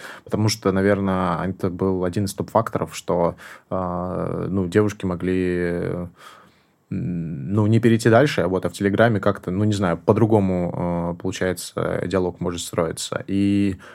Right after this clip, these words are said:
в таком ключе у меня уже получалось, э, выдохнуть. Ну, то есть я видел, что, э, Джи Пи Ти общается, э,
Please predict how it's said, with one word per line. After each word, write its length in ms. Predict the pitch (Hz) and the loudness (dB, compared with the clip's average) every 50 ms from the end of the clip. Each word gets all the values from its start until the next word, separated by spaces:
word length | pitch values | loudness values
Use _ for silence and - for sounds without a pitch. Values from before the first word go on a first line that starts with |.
| - - - _ | -20 -20 -20 _
в 80 | - | -2
таком 300 | - 101 95 113 123 135 | 0 2 6 6 6 8
ключе 500 | 131 123 113 101 - - 113 117 147 196 | 8 6 4 4 4 6 6 8 8 8
у 100 | 214 175 113 | 8 6 4
меня 240 | 101 101 107 113 113 | 4 4 4 4 6
уже 300 | 110 107 101 107 107 101 | 4 4 4 4 4 4
получалось, 840 | 104 - 107 113 107 - 120 117 113 107 104 98 92 - - - - | 4 2 2 2 4 6 6 6 8 8 6 4 2 -2 -6 -4 -2
э, 500 | 101 98 98 98 98 98 95 92 90 87 87 | 0 2 2 4 4 4 4 4 2 2 0
выдохнуть. 640 | 87 85 90 82 95 92 - - 120 135 139 - - - | 0 0 0 2 2 0 2 2 2 2 2 -2 -6 -6
Ну, 120 | 95 95 | -4 0
то 80 | 95 98 | 0 0
есть 160 | 92 - - | 0 2 2
я 80 | 107 107 | 2 4
видел, 240 | 107 110 98 95 87 | 4 4 2 2 0
что, 560 | - - - - 95 90 90 87 85 85 82 82 - - - - - _ | -2 -4 0 2 2 4 4 4 4 4 2 -2 -8 -20 -20 -20 -14 _
э, 340 | - 90 87 85 85 80 82 87 | -4 -2 -2 -2 0 -2 -2 -2
Джи 120 | 85 98 | -2 -2
Пи 80 | - 104 | -2 -2
Ти 160 | - - 110 107 | -2 0 2 2
общается, 840 | 101 95 - - 92 92 98 101 101 - - - 131 135 135 135 - | 2 2 2 2 2 4 2 2 0 0 0 2 2 4 2 0 0
э, 760 | - 107 101 101 98 98 95 95 95 95 92 92 92 90 90 | -2 -2 0 0 2 2 2 2 2 0 0 0 -2 -2 -4